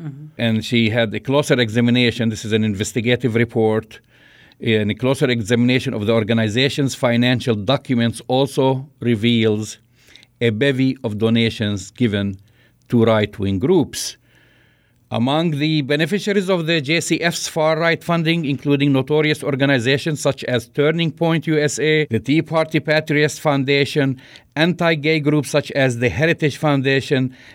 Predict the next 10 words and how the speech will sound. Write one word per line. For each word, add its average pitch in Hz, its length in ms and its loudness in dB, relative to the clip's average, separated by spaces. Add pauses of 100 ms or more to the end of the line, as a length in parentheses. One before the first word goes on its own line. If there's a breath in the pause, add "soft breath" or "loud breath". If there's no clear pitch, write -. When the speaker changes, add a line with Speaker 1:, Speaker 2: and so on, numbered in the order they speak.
Speaker 2:
and 123 240 0
Southern 165 420 0
Poverty 151 500 -2
Law 139 160 2
Center 139 380 0
designated 123 800 -2
anti-Muslim 147 920 0
groups 127 320 0
such - 280 -4
as 123 340 -2